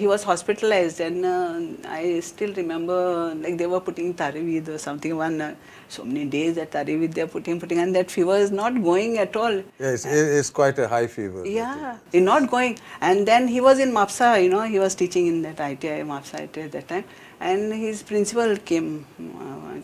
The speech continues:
Speaker 1: to see him. And he said, uh, "You know, I know somebody who gives medicine. Shall we try? Because it is just going on." He was becoming very pale and going down, like, and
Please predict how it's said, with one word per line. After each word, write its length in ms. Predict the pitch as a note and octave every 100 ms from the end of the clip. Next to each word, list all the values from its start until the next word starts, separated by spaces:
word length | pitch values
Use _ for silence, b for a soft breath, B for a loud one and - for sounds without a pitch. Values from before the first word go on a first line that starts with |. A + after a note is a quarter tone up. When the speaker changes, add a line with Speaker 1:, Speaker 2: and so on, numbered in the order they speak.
| -
Speaker 1:
to 80 | D#3+
see 220 | - G3+ G3+
him. 140 | E3 - B B B B - F#3
And 80 |
he 120 | G#3 A3+
said, 280 | - G#3+ G3+
uh, 260 | G3+ G3 F3+ F3
"You 80 | E3+
know, 140 | F#3+ G3+ F#3
I 100 | D#3+ D#3+ E3+
know 80 | F#3
somebody 340 | E3 C#3 D3 D#3 D3
who 80 | D3+ D3
gives 200 | D3+ -
medicine. 420 | C3+ B2+ C3+ D3+ D3
Shall 180 | D#3+ D3 D#3+
we 80 | E3+ -
try? 280 | D#3 D#3+ F#3+
Because 380 | D#3+ - D#3+ D3+
it 60 | D#3+
is 40 | D#3
just 180 | E3 E3 D3+
going 160 | D3+ E3
on." 60 | D#3+
He 60 | E3+ E3
was 120 | E3
becoming 240 | - E3 E3+
very 180 | E3 F#3 -
pale 320 | F3 E3 E3 D#3+
and 120 | D#3
going 200 | D#3 D3+ D#3
down, 180 | D3+ D3+ D3
like, 100 | D3 B B B B
and 120 | E3+